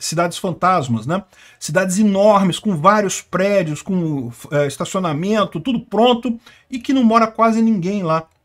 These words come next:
Por que isso? Justamente porque também o governo chinês incentivava esse tipo de em-, de empresa,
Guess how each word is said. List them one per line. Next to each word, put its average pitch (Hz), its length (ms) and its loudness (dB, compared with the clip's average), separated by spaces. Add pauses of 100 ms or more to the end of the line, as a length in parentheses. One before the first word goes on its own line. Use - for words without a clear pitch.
(760)
Por 220 180 -2
que 240 100 0
isso? 165 340 0
Justamente 220 640 -2 (300)
porque 226 240 0
também 220 480 2
o 214 80 -2
governo 180 340 0
chinês 202 380 -2
incentivava 202 800 0
esse 165 160 -6
tipo 160 320 -6
de 139 80 -2
em-, 151 180 -4
de 135 220 0
empresa, 175 540 -2